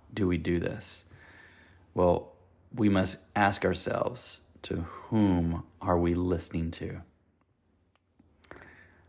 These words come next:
Are we entertaining the lies of the enemy, or do we hear the voice of our shepherd?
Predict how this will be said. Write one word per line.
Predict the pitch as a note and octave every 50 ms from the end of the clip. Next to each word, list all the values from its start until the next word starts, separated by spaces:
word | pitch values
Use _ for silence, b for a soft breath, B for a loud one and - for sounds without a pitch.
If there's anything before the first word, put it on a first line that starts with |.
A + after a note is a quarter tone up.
| B B B _ _ _ -
Are | - - A2+
we | A2 A2 G#2+ -
entertaining | A#2+ A#2 A2+ B2 B2 - - B2 A#2+ B2+ C3+ C#3+
the | C#3 C#3+
lies | B2+ G#2+ F#2 F#2 F#2 F#2 F#2 F#2+ F#2+ F#2 F2+ -
of | - - G2+ F2+ F2+
the | F#2 -
enemy, | - F#2+ F2 E2+ E2+ E2+ F2 F2 E2+ - _ _ _ _ - -
or | - G#2+ F#2+
do | F2+ E2+ E2 E2+ G2+ G2+ F#2+
we | F#2+ F#2+ F2+ E2+
hear | E2 - - - - - - B2+ B2+ B2+
the | A#2+ B2
voice | A2+ F#2+ F#2 F2+ F2+ F2+ F2+ E2+ - -
of | - F#2+
our | F2+ F2 E2+
shepherd? | - - - F2+ F2 - - - -